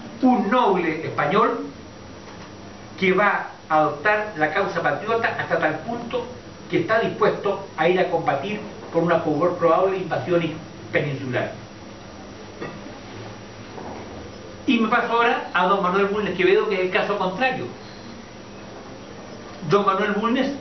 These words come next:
era un capitán del batallón fijo de Concepción, que era casado con una señora Prieto, doña Carmen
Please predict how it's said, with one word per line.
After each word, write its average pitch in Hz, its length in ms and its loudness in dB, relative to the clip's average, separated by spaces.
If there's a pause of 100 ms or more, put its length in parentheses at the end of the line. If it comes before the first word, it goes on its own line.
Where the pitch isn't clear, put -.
(300)
era 180 200 4
un 185 100 4
capitán 180 680 0 (840)
del 135 180 2
batallón 127 420 0
fijo - 320 0
de - 100 2
Concepción, 190 600 0 (1700)
que 165 100 4
era 170 160 4
casado 165 500 4
con 131 140 0
una 135 120 -2
señora 160 340 0
Prieto, 240 300 0
doña 110 220 -4
Carmen 135 300 0